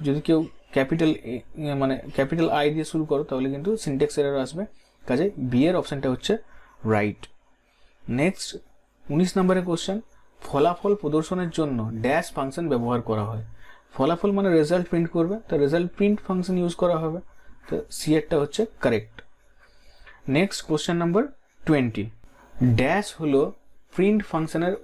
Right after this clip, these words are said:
ঐচ্ছিক আর্গুমেন্ট। তো দেখো, সেভ, এন্ড, ফাইল এই সবগুলি হচ্ছে প্রিন্ট ফাংশনের ঐচ্ছিক আর্গুমেন্ট, কাজে এখানে কারেক্ট অ্যান্সার হচ্ছে ডি এর টি।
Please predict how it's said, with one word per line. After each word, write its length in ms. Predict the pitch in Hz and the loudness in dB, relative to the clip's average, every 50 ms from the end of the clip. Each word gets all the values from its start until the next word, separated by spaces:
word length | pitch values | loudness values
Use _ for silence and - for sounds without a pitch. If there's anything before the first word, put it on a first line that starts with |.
| - | 2
ঐচ্ছিক 320 | 139 143 147 - - 175 165 123 110 | 2 2 2 2 -2 -2 0 0 0
আর্গুমেন্ট। 420 | 104 104 107 101 98 98 - - - - - - - - - _ _ _ _ _ - - - - - - | 0 -2 -4 -6 -6 -6 -10 -14 -16 -18 -18 -20 -20 -20 -20 _ _ _ _ _ -20 -20 -20 -20 -12 -6
তো 60 | - 131 127 156 | -4 0 0 0
দেখো, 220 | 170 165 - 131 135 160 - - - - - _ - _ _ - - - - | 0 -2 -4 -8 -8 -8 -12 -18 -20 -20 -20 _ -20 _ _ -16 -12 -8 -6
সেভ, 280 | - - 160 165 175 185 180 - - - _ _ - - - 143 143 151 | 0 2 2 2 2 0 -2 -6 -14 -18 _ _ -14 -10 -6 -2 0 0
এন্ড, 200 | 160 170 175 175 - - - - - - - - - - - - - - - - - - | 0 0 -2 -4 -6 -8 -16 -20 -20 -20 -20 -20 -20 -20 -18 -18 -20 -20 -18 -14 -8 -2
ফাইল 300 | - 143 139 139 131 127 123 - 143 | 0 2 2 2 0 0 -2 -6 -6
এই 80 | 131 - - | -6 -6 -4
সবগুলি 380 | - 131 131 147 160 175 190 202 175 156 | -4 -4 -4 -4 -2 0 2 2 2 2
হচ্ছে 200 | 156 - - 165 156 - - - | 0 0 -2 -4 -4 -4 -4 0
প্রিন্ট 260 | 156 160 170 180 175 - | 2 2 2 2 -2 -4
ফাংশনের 480 | - 156 143 135 135 - 143 143 160 180 - - 139 | -4 -4 -4 -4 -4 -4 -4 -2 -2 -2 -2 2 4
ঐচ্ছিক 300 | 139 131 135 - 135 131 - 107 | 4 4 4 2 -2 0 2 0
আর্গুমেন্ট, 380 | 107 107 110 110 104 107 110 110 - - - - - - - - - | 0 0 -2 -2 -2 -4 -4 -6 -10 -14 -18 -20 -20 -20 -14 -6 -2
কাজে 200 | 123 147 143 156 151 | 0 2 4 4 2
এখানে 200 | 147 165 160 165 160 - - | 2 0 -4 -6 -6 -4 -2
কারেক্ট 240 | 135 135 160 160 - | 0 0 0 0 -4
অ্যান্সার 260 | 165 151 139 - 143 135 131 | -6 -6 -4 -2 -2 -2 -2
হচ্ছে 180 | 131 - - 254 269 - - - - - 131 | -2 -2 -2 -2 -2 -4 -8 -10 -8 -2 2
ডি 100 | 127 123 135 | 4 4 4
এর 60 | 123 127 - - | 2 0 -6 -12
টি। 100 | 107 | -12